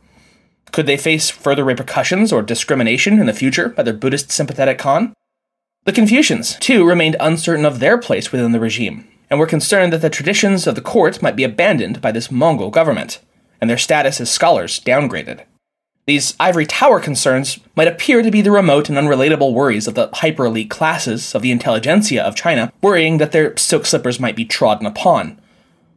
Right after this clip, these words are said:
But their worries were reflective of the wider Chinese populace as a whole. That is to say, what would their status be in this new Mongol dynasty?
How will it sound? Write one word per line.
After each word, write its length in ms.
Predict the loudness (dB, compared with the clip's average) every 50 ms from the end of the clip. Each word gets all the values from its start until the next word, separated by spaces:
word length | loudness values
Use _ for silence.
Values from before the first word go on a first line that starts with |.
| _ _ _ _ _
But 120 | -2 2 4
their 120 | 4 6
worries 320 | 6 6 6 4 4 2 0
were 120 | 0 0
reflective 420 | 0 2 0 0 0 0 0 0
of 100 | 0 0
the 80 | 0 0
wider 340 | 2 2 2 2 2 2 0
Chinese 320 | -2 -4 -4 -4 -4 -6 -4
populace 400 | -2 -2 0 0 0 0 -2 -2
as 160 | -4 -8 -8
a 40 | -8
whole. 400 | -2 2 2 2 2 2 -2 -10 _ _ _ _ _ _ _ _ 0
That 120 | 0 0
is 100 | 0 -2
to 80 | -2 0
say, 320 | 2 2 2 2 0 -4 -10 -20 -20 _ _ _ _ -20 _
what 180 | -2 0 0 2
would 100 | 2 0
their 100 | 0 0
status 440 | 0 0 2 4 4 4 2 0 -2
be 320 | -4 -4 -4 -2 -2 -2
in 100 | -4 -2
this 220 | -2 -2 -2 -2 -2
new 240 | 0 0 0 0
Mongol 320 | 0 -2 -4 -4 -6 -4 -2
dynasty? 500 | 0 0 0 0 -2 -4 -6 -10 -12